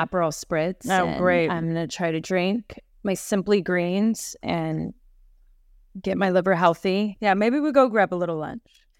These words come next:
Speaker 2: But you guys look for videos on the Nikki and Brie Show I G page, TikTok, Facebook, and YouTube. Also, make sure to vote for Artem and Charity on Tuesdays.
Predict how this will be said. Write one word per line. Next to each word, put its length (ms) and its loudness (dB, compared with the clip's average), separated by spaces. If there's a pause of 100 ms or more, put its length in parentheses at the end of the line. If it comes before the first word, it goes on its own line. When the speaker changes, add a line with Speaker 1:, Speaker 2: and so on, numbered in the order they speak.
(280)
Speaker 2:
But 260 8 (180)
you 140 -2
guys 260 6
look 380 2
for 180 6
videos 540 0
on 100 -2
the 80 -2
Nikki 260 -2
and 120 -2
Brie 140 0
Show 200 -2
I 140 0
G 260 0
page, 480 0
TikTok, 540 -4
Facebook, 560 0 (120)
and 380 0
YouTube. 760 0 (360)
Also, 680 4
make 200 -4
sure 200 -2
to 80 0
vote 280 0
for 320 -2
Artem 380 2
and 180 2
Charity 680 2
on 260 0
Tuesdays. 1000 -4